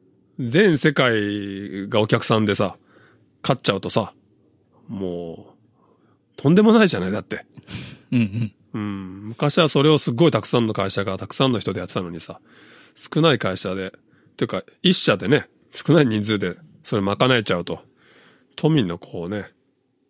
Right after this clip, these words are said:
Speaker 1: こう、一極集中が進みすぎ、すぎちゃうんで。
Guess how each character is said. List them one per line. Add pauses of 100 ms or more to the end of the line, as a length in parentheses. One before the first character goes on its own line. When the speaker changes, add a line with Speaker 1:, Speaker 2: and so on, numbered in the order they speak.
(480)
Speaker 1:
こ
う、
一
極
集
中
が (220)
進
み
す
ぎ、
す
ぎ
ち
ゃ
う
ん
で。